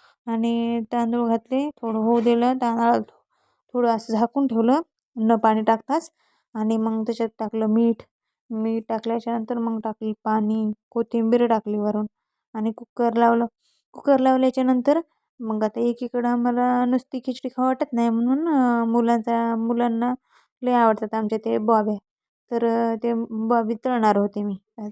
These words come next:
छोटे छोटे कोणी मुरकुलं म्हणते, कोणी बॉबी म्हणते, नाही का? थोडे तांदळाचे होते आणि म्हणजे तांदळाचेच होते सगळेच, नाही का? हे थोडे हे आणलेले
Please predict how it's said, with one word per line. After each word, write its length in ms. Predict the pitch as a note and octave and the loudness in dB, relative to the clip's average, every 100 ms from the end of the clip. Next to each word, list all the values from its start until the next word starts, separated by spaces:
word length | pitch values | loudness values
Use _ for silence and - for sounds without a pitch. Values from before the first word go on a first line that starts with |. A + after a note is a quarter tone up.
| - | -6
छोटे 220 | B3+ A#3 | -2 -2
छोटे 300 | G#3+ A#3+ B3 | 0 0 2
कोणी 220 | A#3+ B3 | 2 2
मुरकुलं 420 | B3 B3+ B3 B3+ | 4 4 2 0
म्हणते, 300 | B3 A#3+ B3 | 0 0 -2
कोणी 180 | C4+ C4+ | 0 2
बॉबी 320 | B3+ A#3+ G#3+ G#3+ | 4 4 4 0
म्हणते, 280 | G#3+ G3 | -2 -4
नाही 140 | A3 C4 | -4 -6
का? 160 | - G3 _ _ - - _ - | -6 -16 _ _ -20 -20 _ -4
थोडे 200 | A#3 A#3+ | 0 2
तांदळाचे 540 | B3+ B3 A#3+ A#3+ A#3+ | 4 4 4 2 2
होते 340 | A#3 A#3+ D4 F#4 _ _ _ _ - | 0 0 -4 -6 _ _ _ _ -6
आणि 140 | A#3 | 0
म्हणजे 240 | B3+ C4+ - _ A#3+ | 2 2 -2 _ -6
तांदळाचेच 540 | C4 B3+ C4 C4 C#4+ D4+ | -2 2 4 4 2 2
होते 200 | C#4+ A#3 | 2 2
सगळेच, 480 | A#3+ G#3+ A#3 C#4+ | 2 4 2 2
नाही 200 | C#4+ C4 | 2 0
का? 100 | A#3 | 0
हे 260 | A3 G#3 A#3 - _ - | -2 2 2 0 _ -18
थोडे 240 | - B3 B3 | -2 4 4
हे 160 | A3+ | 6
आणलेले 540 | C4 B3 A3 A3 A#3 | 6 6 6 4 4